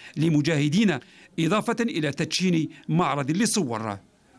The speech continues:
وفي السياق نفسه شهدت مختلف النواحي العسكرية تنظيم ملتقيات وندوات ومعارض تاريخية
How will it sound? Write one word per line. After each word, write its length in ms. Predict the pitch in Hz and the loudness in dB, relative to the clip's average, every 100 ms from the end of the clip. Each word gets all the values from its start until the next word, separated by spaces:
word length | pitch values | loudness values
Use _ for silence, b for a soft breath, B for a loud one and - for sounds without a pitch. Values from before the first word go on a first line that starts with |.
| - - - B B B B B | -20 -20 -20 B B B B B
وفي 280 | 294 233 - | 2 2 2
السياق 380 | - 220 254 262 | 0 0 0 0
نفسه 380 | 233 - 190 | 0 0 -2
شهدت 420 | 147 214 190 175 175 | 0 0 0 0 -2
مختلف 440 | 170 - 190 - | -2 0 0 0
النواحي 400 | 156 135 180 170 | 2 2 2 0
العسكرية 560 | 151 165 - 170 156 151 | -2 0 -2 -2 -2 -4
تنظيم 520 | - 135 170 165 139 | -2 0 2 2 2
ملتقيات 600 | 185 175 - 151 190 226 | 0 -2 -2 0 0 2
وندوات 680 | 247 165 120 120 156 185 180 | 2 0 0 0 2 2 2
ومعارض 640 | 180 165 170 202 196 175 | 2 2 2 0 0 0
تاريخية 600 | 254 262 254 220 185 156 | 0 0 2 2 0 0